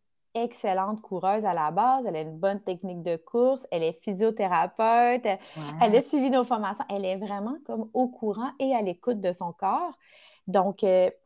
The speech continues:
Speaker 1: elle partait pas avec une montre. Ben, elle partait avec une montre pour son kilométrage, mais, tu sais, elle, elle regardait pas sa vitesse. C'était vraiment
Speaker 2: Mhm.
Speaker 1: dans, «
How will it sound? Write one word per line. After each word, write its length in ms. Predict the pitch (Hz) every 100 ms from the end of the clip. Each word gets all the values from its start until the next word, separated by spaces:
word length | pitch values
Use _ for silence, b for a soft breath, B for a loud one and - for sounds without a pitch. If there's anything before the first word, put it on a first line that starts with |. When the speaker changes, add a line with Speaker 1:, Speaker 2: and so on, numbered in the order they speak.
| _
Speaker 1:
elle 100 | 185
partait 280 | 175 175 175
pas 140 | 170 220
avec 280 | 196 196
une 180 | 196 180
montre. 220 | 185 196 -
Ben, 100 | 175
elle 120 | 147 -
partait 160 | 147
avec 100 | 208
une 80 | 214
montre 180 | 202 247
pour 100 | 247
son 120 | 190 175
kilométrage, 600 | 190 180 180 - 254 226
mais, 180 | 170 - b b _
tu 80 | 226
sais, 80 | 214
elle, 320 | 208 185 170
elle 120 | 165
regardait 400 | 170 175 175 175
pas 160 | 170 240
sa 200 | 240 185
vitesse. 400 | 180 - 226 240
C'était 200 | 202 175
vraiment 300 | 170 185 208
Speaker 2:
Mhm. 120 | 226
Speaker 1:
dans, « 400 | 208 202 208 226